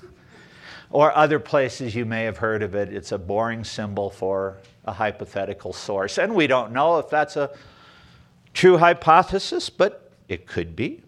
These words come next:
People did it. But then there are differences that look suspiciously and significantly like what scholars have studied even in the nineteenth and twentieth centuries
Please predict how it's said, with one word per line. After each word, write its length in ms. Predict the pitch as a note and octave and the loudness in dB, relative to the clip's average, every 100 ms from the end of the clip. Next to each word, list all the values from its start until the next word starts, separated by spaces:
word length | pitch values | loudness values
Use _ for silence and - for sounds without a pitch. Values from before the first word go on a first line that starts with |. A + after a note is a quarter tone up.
| - | -10
People 320 | - - F#2+ | -6 -2 -4
did 320 | E2+ G2 C#3 | 0 4 4
it. 260 | G3 - - _ _ - - _ _ _ _ _ _ _ _ - - - - - - - - _ _ _ _ _ _ _ - | 4 -2 -16 _ _ -20 -20 _ _ _ _ _ _ _ _ -20 -20 -20 -20 -20 -20 -20 -20 _ _ _ _ _ _ _ -4
But 180 | G3 | 0
then 280 | - B3 C#4 | 4 4 4
there 120 | C4+ | 0
are 160 | A3+ G#3 | 2 2
differences 1040 | D#3+ F#3+ A#3+ - G#3 - F#3+ F3+ F3 C3+ | 2 0 -2 -4 -8 -6 -4 -2 -4 -4
that 400 | D#3 E3 E3 - | 0 2 0 -6
look 420 | C3 F#3+ F#3+ - | -4 -4 -4 -14
suspiciously 1600 | - - - D#3 - - - G3 - F#3+ F#3 - D#3+ E3 D#3+ D#3+ D#3 | -14 -12 -8 -8 -8 -8 -2 -2 -2 -4 -4 -4 0 2 2 0 0
and 200 | B2 C3 | -2 -6
significantly 1200 | - C#3 A#2+ B2 D#3 F#3+ - - E3 - C#3+ D3+ | -4 -4 -4 -4 -4 -4 -6 -8 -10 -2 0 0
like 480 | C#3+ C3 C#3 D3 - - - _ | 2 4 4 2 -4 -20 -20 _
what 180 | - C3 | -8 -8
scholars 720 | - - C#3 D3 D3 D3 - | -6 2 4 4 2 -2 -4
have 160 | C3+ A#2 | -6 -6
studied 500 | - C#3 C#3 C#3 B2+ | -2 2 2 2 -2
even 300 | C#3+ C3+ B2+ | -4 -4 -10
in 120 | A#2 | -6
the 160 | A2 - _ _ _ G#2+ | -8 -8 _ _ _ -8
nineteenth 580 | A#2+ C3+ - B2+ A2+ | -8 -8 -10 -12 -12
and 120 | G#2 F2+ | -14 -14
twentieth 460 | - E3+ A#3 C3 | -8 -8 -8 -12
centuries 840 | - - F2+ - F#2+ G#2+ D3 - | -12 -10 -10 -10 -10 -8 -10 -16